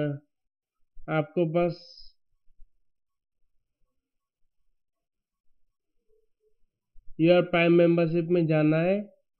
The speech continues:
वहाँ पे आप जाके Prime membership के फा-, अ, डिटेल दे सकते हैं। यहाँ से मैनेज भी कर सकते हैं आप मेंबरशिप को, ठीक है।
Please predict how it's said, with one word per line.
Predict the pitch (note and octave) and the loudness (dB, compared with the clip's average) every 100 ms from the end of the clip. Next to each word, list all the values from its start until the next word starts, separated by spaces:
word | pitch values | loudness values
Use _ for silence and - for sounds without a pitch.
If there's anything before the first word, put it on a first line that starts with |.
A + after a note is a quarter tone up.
| _ | _
वहाँ | D#3 D#3 | -4 -4
पे | D3+ F3+ F3+ | -2 0 2
आप | E3+ D#3 D3+ D3+ | 2 -2 -4 -6
जाके | D3 C#3+ C#3 F3+ | -4 -4 -4 -6
Prime | E3 D#3+ D#3+ | -4 -2 0
membership | D#3 D#3 D3+ D3+ E3 D#3+ E3+ | 0 0 0 -4 -8 -8 -10
के | |
फा-, | E3 D3 - | -10 -12 -8
अ, | D3 C#3 C3+ C3 C3 - _ _ | -6 -4 -4 -6 -10 -16 _ _
डिटेल | D3 D3+ D#3 D#3 | 2 4 4 -2
दे | C#3 C#3 C3+ D3 | -4 -8 -4 -4
सकते | D3 E3+ - F3+ | -4 -10 -6 -4
हैं। | E3+ F#3 G3+ - _ _ - - - _ _ _ | -2 -4 -6 -14 _ _ -20 -20 -20 _ _ _
यहाँ | D3 D#3 D#3+ | 0 2 2
से | E3+ | 2
मैनेज | E3+ D#3+ D3+ D#3 | 2 2 0 -2
भी | D3+ E3 | -2 -4
कर | D#3+ D3+ | -2 -6
सकते | - D#3+ - F3 | -4 -8 -6 -4
हैं | |
आप | E3+ F3 - _ E3 | -4 -6 -10 _ -2
मेंबरशिप | D#3 D3+ D3 D3+ E3 D#3+ - | 0 0 -2 -4 -6 -8 -4
को, | F#3 F#3+ - - _ _ _ _ _ _ _ - _ _ _ _ _ _ _ _ _ _ _ _ _ _ _ _ _ _ _ _ - | -4 -4 -12 -20 _ _ _ _ _ _ _ -20 _ _ _ _ _ _ _ _ _ _ _ _ _ _ _ _ _ _ _ _ -6
ठीक | D3+ D#3 | -4 -2
है। | F3 E3+ | -4 -6